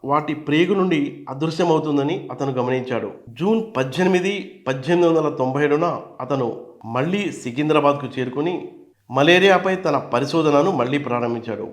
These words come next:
అంతుచిక్కని ఈ మహమ్మారి అనాఫిలిస్ అనే ఆడదోమ కుట్టడం ద్వారా సంక్రమిస్తుందని రొనాల్డ్ రాస్ గుర్తించాడు. మలేరియా వ్యాప్తికి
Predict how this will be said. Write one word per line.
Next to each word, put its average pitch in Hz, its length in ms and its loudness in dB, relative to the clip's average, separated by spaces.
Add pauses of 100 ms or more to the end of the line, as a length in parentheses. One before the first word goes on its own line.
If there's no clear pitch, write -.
(440)
అంతుచిక్కని 165 1000 -4 (260)
ఈ 131 120 -4
మహమ్మారి 131 680 2 (560)
అనాఫిలిస్ 196 760 0
అనే 151 260 2 (460)
ఆడదోమ 170 500 4
కుట్టడం 147 500 0
ద్వారా 135 200 2
సంక్రమిస్తుందని 135 1080 -2 (300)
రొనాల్డ్ 123 420 0
రాస్ 127 300 -4
గుర్తించాడు. 117 540 -8 (760)
మలేరియా 135 460 2
వ్యాప్తికి 131 720 -2